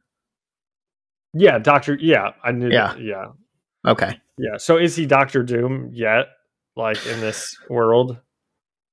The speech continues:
Speaker 2: So that's part of what I was gonna talk about with you on this podcast. So, um, Wolverine is, like, the actual Wolverine that we will see, you know, we have seen previously and we will see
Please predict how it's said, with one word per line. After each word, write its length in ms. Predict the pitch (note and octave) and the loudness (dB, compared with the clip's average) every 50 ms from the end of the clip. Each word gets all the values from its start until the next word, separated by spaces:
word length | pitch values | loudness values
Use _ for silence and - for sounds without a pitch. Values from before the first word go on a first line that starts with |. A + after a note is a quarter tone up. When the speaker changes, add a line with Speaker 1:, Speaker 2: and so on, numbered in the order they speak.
| _ _ | _ _
Speaker 2:
So 180 | - - - C3+ | -6 -2 0 2
that's 280 | B2 C#3 - - - | 4 4 4 2 0
part 320 | - - - D#3+ D#3 D#3+ D#3+ | -4 -2 2 2 4 6 4
of 140 | D3+ B2+ C3 | 4 4 4
what 120 | C3 B2+ | 4 4
I 80 | A#2+ A#2 | 4 2
was 160 | A#2 A#2 A2+ | 2 0 -2
gonna 220 | - A#2 A#2 G#2+ | -2 -2 -2 0
talk 260 | - A2 G#2+ A2+ - | 0 0 -2 -2 -2
about 460 | - A2 A#2 A2+ A2+ A2+ A2 G#2+ - _ _ _ - | -2 0 0 2 2 2 0 -2 -6 _ _ _ -2
with 240 | C3+ B2 A#2+ - B2+ | 0 0 0 0 -4
you 180 | A#2+ A#2+ A2+ | -4 -2 -2
on 120 | A2 A2 A2 | -2 0 0
this 160 | A2 G#2+ - | -2 -2 -2
podcast. 520 | - G#2+ G#2+ A2+ A2 - B2+ B2+ C3 C3 | -2 -2 -2 -2 -2 -2 -2 0 0 -2
So, 460 | - - - A#2 A2+ A2 A2 G#2+ G2 - - _ _ - - | -2 0 2 4 4 4 2 0 -2 -4 -8 _ _ -6 -2
um, 480 | A2+ A2+ A2 G#2 G2+ G2 G2 G#2 - _ _ _ _ _ _ _ _ | 0 0 0 0 0 -2 -4 -6 -8 _ _ _ _ _ _ _ _
Wolverine 840 | - B2+ B2+ E3 E3 D#3 C#3+ B2 A#2+ B2 C3 B2+ G#2+ F#2 F2+ F#2 G#2 - _ _ _ _ _ | -4 0 2 2 2 2 0 0 0 0 0 0 0 -2 -2 -6 -6 -8 _ _ _ _ _
is, 380 | - C3 A#2+ A2+ A2 G#2 - - | 2 2 4 2 2 0 -2 -2
like, 160 | G#2+ G#2+ - | -2 -2 -2
the 140 | - A2 G#2 | -2 0 0
actual 460 | G2+ G#2 - - - A2 G#2 G2+ G#2 | 0 0 -2 -4 -2 -2 -2 0 0
Wolverine 520 | A2 G#2+ A2 G#2+ G#2+ G#2+ A2 G#2+ G#2 G#2 | 0 0 0 0 0 0 0 2 2 2
that 100 | G2 - | 0 0
we 120 | - A2+ G#2+ | -2 -2 -2
will 160 | G#2 G#2 G2+ | -2 -2 -2
see, 500 | - - - A2+ G#2+ G#2 G#2 G#2 - _ _ _ _ _ _ _ _ _ _ _ _ | -2 -2 -2 0 0 0 -2 -4 -8 _ _ _ _ _ _ _ _ _ _ _ _
you 100 | - A#2+ | -4 -4
know, 80 | G#2 - | -4 -2
we 160 | - A#2+ B2 A2 | 0 2 4 4
have 100 | G#2 - | 4 2
seen 220 | - A#2 G#2 G#2 | 0 -2 -2 -2
previously 600 | - - C#3+ C3+ C3+ D3+ D3 - - D#3 D3+ D3 | -2 0 0 2 2 2 0 0 0 0 0 2
and 120 | A2+ A2+ | 2 0
we 80 | A2+ A2+ | 0 0
will 160 | G#2 G#2 G#2 | 0 0 -2
see 560 | - - - - B2+ A2+ G#2 G#2 G#2 G2+ - | -2 -4 -4 -2 -2 0 0 0 -2 -4 -8